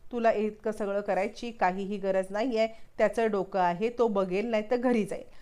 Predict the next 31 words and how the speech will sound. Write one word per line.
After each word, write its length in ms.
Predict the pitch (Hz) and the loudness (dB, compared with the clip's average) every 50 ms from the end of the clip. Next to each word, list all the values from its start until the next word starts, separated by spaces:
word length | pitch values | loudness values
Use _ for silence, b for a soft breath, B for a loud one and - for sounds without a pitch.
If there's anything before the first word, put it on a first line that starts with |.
| b b - | b b -4
संगीता 340 | - 208 202 190 214 214 208 | -2 -2 0 -2 0 0 0
परत 260 | 202 226 226 240 247 247 - | 2 2 2 2 2 0 -2
चिडते 320 | - 277 247 247 - 254 247 | -4 -4 -4 -2 0 0 0
आणि, 220 | - - 214 226 240 226 - | 0 0 -2 -2 -4 -2 -2
"ते 100 | 262 277 | 0 0
म्हणतायत 540 | 269 262 226 226 220 - 254 277 294 294 | 2 2 0 0 0 2 0 0 0 0
ना 100 | 311 311 | -2 -2
की 160 | 311 302 320 320 | -2 -2 -2 -2
मी 120 | 311 320 | 0 0
इथे 240 | 302 277 285 294 294 | -2 -2 -4 -4 -4
थांबणार 300 | 285 277 262 247 247 240 | -2 -2 0 2 2 4
आहे, 260 | 247 240 247 247 240 240 240 B B B B - | 4 4 2 2 -2 -2 -4 B B B B 2
तर 100 | 311 285 | 2 2
तुला 300 | 285 - 302 285 294 311 | 2 2 -2 0 2 2
काय 180 | 330 359 370 381 | 2 2 2 2
प्रॉब्लेम 460 | 381 392 359 320 285 294 285 285 262 | 2 4 2 2 4 2 2 2 2
आहे 100 | 247 233 | 0 0
गं 180 | 220 220 240 269 B B B B - | 0 0 -2 -2 B B B B -6
हे 60 | 247 | -6
सगळं 300 | 240 - 254 233 233 240 | -2 0 2 2 4 2
करायला?" 440 | 247 240 233 220 214 214 220 214 214 | 4 4 4 4 4 4 4 4 2
त्यामुळे 500 | 226 220 - 185 175 180 190 202 208 220 220 220 - | 0 2 2 0 2 0 0 -2 -2 -2 -2 0 0
ते 140 | 247 254 247 | 0 0 0
इथेच 400 | 220 214 - 247 233 226 214 - | -2 -4 -2 -2 -2 -2 -2 -2
थांबणार 380 | 240 254 269 262 240 226 240 240 - | -2 0 0 2 2 2 2 2 0
आणि 220 | - 196 202 208 220 214 | -2 -2 -2 -2 -2 -2
ते 80 | - 247 | 0 0
आता 200 | 226 196 - 214 | 0 2 2 -2
कुठेही 460 | 220 - 208 196 - 190 185 175 226 | -2 -2 -4 -4 -4 -4 -4 -4 -2
जाणार 320 | 220 262 220 185 165 160 160 | 2 2 2 2 2 -2 -6
नाही. 280 | 165 160 165 165 180 | -8 -10 -10 -12 -12